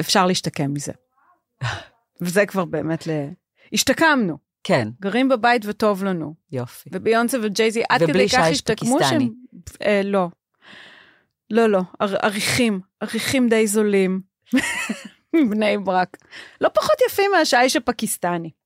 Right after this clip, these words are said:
Speaker 2: של ביונסה.
Speaker 1: כן.
Speaker 2: אמ, כן, זה, זה מהדברים שאת יודעת איך את נכנסת, אין לך מושג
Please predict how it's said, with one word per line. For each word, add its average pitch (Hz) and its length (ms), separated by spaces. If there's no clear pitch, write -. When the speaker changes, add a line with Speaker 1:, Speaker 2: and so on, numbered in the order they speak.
Speaker 2:
של 147 240
ביונסה. 131 560
Speaker 1:
כן. 156 240
Speaker 2:
אמ, 147 540
כן, 214 220
זה, 147 600
זה 151 640
מהדברים 151 580
שאת 165 880
יודעת 160 300
איך 180 120
את 165 120
נכנסת, 170 460
אין 151 120
לך 160 180
מושג 151 760